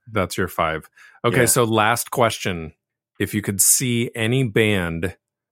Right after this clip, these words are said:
Speaker 1: that isn't playing live anymore, whether it's due to retirement or death or something like that,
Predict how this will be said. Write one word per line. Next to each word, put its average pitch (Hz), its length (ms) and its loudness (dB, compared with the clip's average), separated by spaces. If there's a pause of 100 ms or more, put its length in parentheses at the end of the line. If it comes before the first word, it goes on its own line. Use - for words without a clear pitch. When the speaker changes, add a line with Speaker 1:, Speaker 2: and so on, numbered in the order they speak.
(180)
Speaker 1:
that 92 120 0
isn't 98 300 0
playing 101 400 0
live 95 400 4
anymore, 85 800 -2 (380)
whether 87 300 2
it's 82 220 0
due 87 300 0
to 82 580 -2
retirement 90 960 0
or 85 180 0
death 85 560 0
or 85 160 0
something 85 400 -2
like 82 200 -2
that, 78 220 0